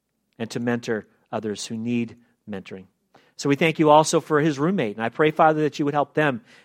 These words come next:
as brothers in Christ to worship you, to enjoy your presence together forever. And we just thank you for that, Father, for these things. And now I pray, Lord, that you'll help us to understand a little bit more about you, Lord Jesus, being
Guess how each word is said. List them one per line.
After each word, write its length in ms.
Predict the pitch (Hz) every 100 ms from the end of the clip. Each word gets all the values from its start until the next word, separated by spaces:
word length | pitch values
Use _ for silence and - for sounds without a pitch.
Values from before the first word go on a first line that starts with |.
| -
as 160 | 131 110
brothers 380 | 147 160 160
in 100 | 156
Christ 520 | 143 151 117 - - _ _ _ _ -
to 120 | 127
worship 420 | 127 135 143 135
you, 240 | 135 131 120 _ -
to 160 | - 123
enjoy 400 | 117 135 139 135
your 180 | 127
presence 460 | 123 135 123 123 113
together 460 | - 110 113 107 92 _
forever. 400 | 110 110 95 90 _
And 100 | 113
we 100 | 120
just 160 | 123 -
thank 180 | 180 175
you 60 |
for 160 | - 95
that, 140 | - -
Father, 200 | 107 101
for 80 | -
these 180 | 101
things. 200 | - 107 _ _ _ _ _ _ -
And 60 | 151
now 120 | 165
I 60 | 160
pray, 240 | - 147
Lord, 220 | 123 113
that 240 | 110 110 -
you'll 160 | 120 117
help 220 | 139 139
us 120 | 127
to 80 | -
understand 640 | 127 110 - 135 131 117 - - _ -
a 80 | 131
little 300 | 135 180 180
bit 180 | 175 170
more 400 | 143 117 98 _ _ _ _ _ _ _
about 320 | 113 113 117 113
you, 200 | 127 135
Lord 240 | 131 127
Jesus, 580 | 113 98 92 - - - _ _ _ _ _ -
being 400 | 120 120 117